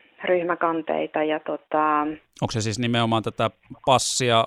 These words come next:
Speaker 2: vastaan vai, vai niit-, niinku mitä vastaan?
Speaker 1: Joo, ja sitten sitä pakkorokotusta vastaan. Että tota, siinähän on heillä nyt sit sellainen myös, että jos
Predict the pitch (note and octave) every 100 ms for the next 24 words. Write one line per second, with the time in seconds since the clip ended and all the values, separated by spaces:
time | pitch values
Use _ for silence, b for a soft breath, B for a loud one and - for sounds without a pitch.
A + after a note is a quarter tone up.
0 | - A#2 G#2+ - B2+ A2+ G#2+ A2+ A2 A2
1 | A2+ A2 A2 G#2+ - - - - A2 A2
2 | G#2+ A2 G#2+ G#2 - - C#2 - - A3
3 | A3+ A#3+ G#3 F#3+ F#3 F#3 F#3+ - D#3+ -
4 | F#3 - D#3 - D3+ - - D#3 D#3 -
5 | - - - E3+ D#3 E3 E3+ - - -
6 | F3+ - - - - - - G3+ - _
7 | _ _ F#3+ - - - - - - -
8 | - - E3 D#3 D#3+ D#3+ D#3+ D#3+ F3 E3+
9 | D#3+ D3+ D#3 - E3+ E3 - E3 D#3 D3+
10 | C#3+ D3+ D#3+ D#3+ - - - - - B
11 | B B B B - F3+